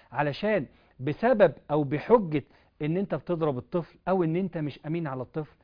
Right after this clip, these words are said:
هو ده الغرب. الغرب اللي بيصدر لنا كل قاذورات الدنيا، الغرب اللي فيه هتلر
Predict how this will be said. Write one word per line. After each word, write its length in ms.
هو 460
ده 280
الغرب. 380
الغرب 420
اللي 120
بيصدر 500
لنا 240
كل 360
قاذورات 640
الدنيا، 440
الغرب 420
اللي 200
فيه 340
هتلر 440